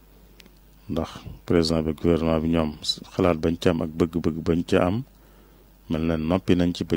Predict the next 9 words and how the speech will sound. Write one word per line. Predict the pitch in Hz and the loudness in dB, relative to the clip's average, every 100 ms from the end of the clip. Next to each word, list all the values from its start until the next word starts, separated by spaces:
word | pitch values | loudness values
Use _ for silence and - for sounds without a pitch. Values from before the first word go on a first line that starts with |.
| 80 | 2
jébbal | 92 92 92 | 2 4 2
ko | - - | 0 -4
assemblée. | 87 78 73 76 - - - - - - - - - - - - - _ - | -2 -4 -6 -12 -12 -14 -14 -18 -20 -20 -20 -20 -20 -20 -20 -20 -20 _ -10
Assemblée | - 85 78 76 78 | -4 -2 -2 -4 -2
kon | 80 | -2
ñoo | 78 78 78 | -2 -2 -4
ci | - 87 - - - - - - | -4 -4 -4 -8 -10 -10 -14 -10
des. | - 82 - - - - - - - - _ _ - - - - - - _ _ _ - _ | -2 2 4 2 -6 -20 -20 -20 -20 -20 _ _ -20 -20 -20 -20 -20 -20 _ _ _ -20 _
Kon | - 78 82 | -8 -6 -6